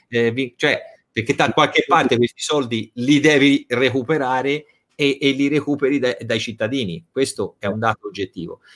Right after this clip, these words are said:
Quindi c'è da capire appunto quando la cosa sarà operativa, se questa cosa poi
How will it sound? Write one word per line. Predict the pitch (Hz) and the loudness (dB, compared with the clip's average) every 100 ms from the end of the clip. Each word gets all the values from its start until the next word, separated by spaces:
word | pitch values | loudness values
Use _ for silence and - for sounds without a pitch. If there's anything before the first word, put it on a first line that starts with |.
| _ | _
Quindi | - 113 101 _ _ _ _ _ _ _ _ _ _ _ _ _ _ _ _ _ _ _ | -6 -6 -6 _ _ _ _ _ _ _ _ _ _ _ _ _ _ _ _ _ _ _
c'è | - 175 | 0 4
da | 165 | 2
capire | - 170 160 156 | 2 2 6 6
appunto | 233 151 127 147 | 6 2 2 4
quando | 123 127 | 2 2
la | 117 | -2
cosa | 127 120 107 | 0 -2 -2
sarà | 117 117 | -2 0
operativa, | 123 160 196 151 202 | 2 0 2 0 -2
se | 208 | -2
questa | 165 110 160 | -2 -2 0
cosa | 139 175 | -2 -2
poi | 117 151 | 0 -2